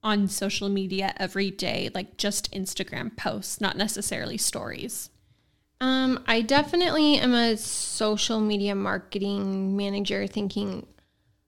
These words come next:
Speaker 2: quality over quantity. I think a lot of us don't have time to consume as much as we used to. Um,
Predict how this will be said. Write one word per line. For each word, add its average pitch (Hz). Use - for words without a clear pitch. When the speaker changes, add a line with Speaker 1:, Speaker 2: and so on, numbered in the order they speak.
Speaker 2:
quality 196
over 190
quantity. -
I 226
think 220
a 233
lot 202
of 214
us 240
don't 214
have 196
time 196
to 214
consume 208
as 202
much 190
as 196
we 202
used 180
to. 240
Um, 208